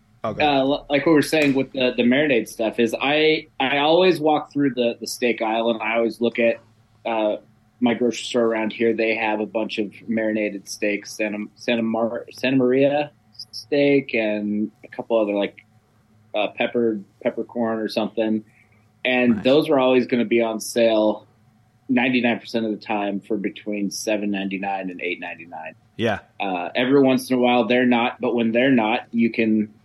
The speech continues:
Speaker 2: look over and get the teriyaki chicken that's all marinated, and it'll be down to, like, two ninety-nine a pound.
Speaker 1: Exactly.
Speaker 2: And whenever it's on sale, I mean, I have, I have an extra fridge with an extra freezer. So I, if it's on sale, I'm gonna buy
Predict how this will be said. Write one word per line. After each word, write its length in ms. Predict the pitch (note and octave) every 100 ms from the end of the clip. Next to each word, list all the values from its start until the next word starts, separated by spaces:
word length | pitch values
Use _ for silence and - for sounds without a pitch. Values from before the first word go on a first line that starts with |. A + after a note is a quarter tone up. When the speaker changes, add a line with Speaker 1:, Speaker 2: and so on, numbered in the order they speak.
| _ -
Speaker 2:
look 240 | B2 A#2
over 280 | A#2 A2+ A#2
and 160 | A2+
get 240 | G#2+ A#2 -
the 380 | A#2 A2+ G#2 G#2 -
teriyaki 600 | - A#2+ A2+ A2 G2+ G2+
chicken 400 | G2+ C#3+ C3+ A2+
that's 180 | G#2+ G#2+
all 220 | G#2 G2+ G2+
marinated, 540 | G#2 G#2 G2+ G2+ G#2
and 100 | G#2
it'll 120 | A2+
be 140 | G2+ G#2
down 220 | G2 F#2+
to, 60 | F2+
like, 140 | D#2+ -
two 180 | - B2+
ninety-nine 420 | G2 D#2+ D#2+ D2
a 260 | D2 - -
pound. 120 | G#2
Speaker 1:
Exactly. 800 | F#2+ F2+ F2 F2 E2+ - F2+ F2
Speaker 2:
And 240 | A2+ A#2+ A2
whenever 320 | B2 D3+ E3+
it's 140 | C#3+
on 180 | C3+ A2+
sale, 600 | - D#3 E3+ G#2 G#2 A2 _ _ _ _ A#2+
I 80 |
mean, 120 | B2 B2
I 180 | B2 C3+
have, 520 | C3 B2+ B2+ A#2 - _ _ _ -
I 100 | A#2
have 100 | B2
an 100 | A#2+
extra 340 | A#2+ - - G#2+
fridge 380 | - C3+ A#2+
with 140 | A#2 A2
an 60 | A2+
extra 240 | G#2+ - -
freezer. 480 | D3 A#2 F#2+ F#2 F#2+ _ _ _
So 260 | - C3 A#2+
I, 260 | - B2+ D#3 D3+
if 140 | C3+
it's 140 | E3
on 160 | D3 G2+
sale, 280 | - D3 A2+
I'm 160 | G2 D#3
gonna 140 | B2+
buy 540 | G2 G2+ G2+ G2 F#2+